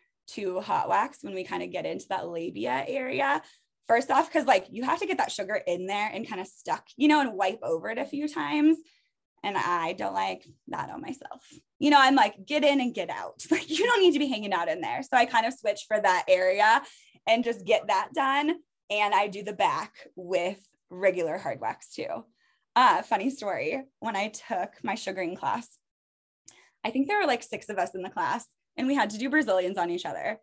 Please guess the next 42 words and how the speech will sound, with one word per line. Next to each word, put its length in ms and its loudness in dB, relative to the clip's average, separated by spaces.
And 180 6
mind 260 2
you, 120 0
like, 160 -4
the 100 2
sugar 220 0
is 200 0
kind 240 -4
of, 120 -6
like, 220 -2
this 560 -6
brownish, 1080 2
kind 280 -2
of, 100 -4
like, 220 -2
red 880 0
color. 460 -6
So, 60 4
like, 120 8
the 80 6
first 200 4
person 240 6
got 180 4
done 460 8
and 120 4
I 80 8
think 180 -2
went 160 -2
to 60 -8
the 80 0
bathroom 340 0
and 80 -10
was 100 -8
like, 180 -4
"Oh, 140 6
I 100 6
think 180 -2
I 80 4
started 240 0
my 100 -2
period." 360 -2
<laughs> 100 -10